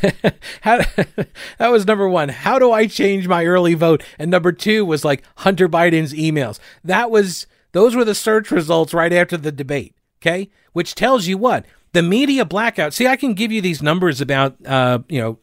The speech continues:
cable news and five million people watching, uh, you know, on average every night. And that's fantastic for Tucker Carlson. Kudos to him. However,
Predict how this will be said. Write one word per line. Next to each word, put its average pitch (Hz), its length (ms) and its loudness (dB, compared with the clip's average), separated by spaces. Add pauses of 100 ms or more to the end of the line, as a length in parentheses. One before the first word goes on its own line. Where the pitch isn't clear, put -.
(140)
cable 147 320 2
news 147 400 4
and 123 180 -2 (220)
five 143 340 -4
million 147 260 -2
people 139 300 -6
watching, 131 480 -4 (320)
uh, 127 420 2
you 151 120 -2
know, 135 180 -2
on 139 180 -2
average 139 460 -2
every 135 240 0
night. 160 380 -2
And 165 120 0
that's 208 200 -2
fantastic 170 600 -2
for 139 120 -8
Tucker 143 260 -2
Carlson. 135 480 -2
Kudos 165 440 0
to 123 120 -8
him. 185 300 0 (400)
However, 147 600 0